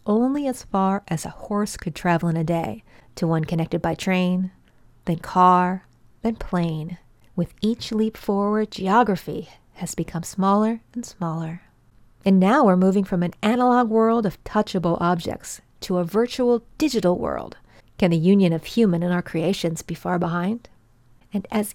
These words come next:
each new lifestyle is created, and as each new lifestyle is created, the old one passes away, but never without human grief for what's been lost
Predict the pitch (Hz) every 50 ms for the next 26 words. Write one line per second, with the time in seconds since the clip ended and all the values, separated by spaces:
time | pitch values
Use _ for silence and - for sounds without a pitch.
0 | - - 254 277 277 - - - - _ 214 208 220 220 226 220 220 214 202 196
1 | 190 202 208 - - - - 170 165 165 165 170 165 - - - - 170 165 165
2 | 160 160 - - - - - _ _ _ - - - 180 170 165 - - - 202
3 | 202 190 - - 185 175 185 185 185 180 185 180 170 170 175 170 - - - 170
4 | 165 170 165 160 - - 180 165 165 165 165 165 160 170 170 - - _ _ _
5 | - 294 294 254 180 156 160 151 156 156 156 - _ _ - - - 160 147 -
6 | - 180 - - 180 180 - - - - - - - - - - - - - -
7 | - - - - - - 180 175 - 196 180 180 185 202 226 220 196 160 175 -
8 | - 165 175 170 - 180 170 170 160 - - 185 185 175 180 170 170 185 185 208
9 | 262 302 - - - - 180 160 160 160 156 - - - - 170 160 165 165 170
10 | 170 190 208 175 - 156 - - - - - -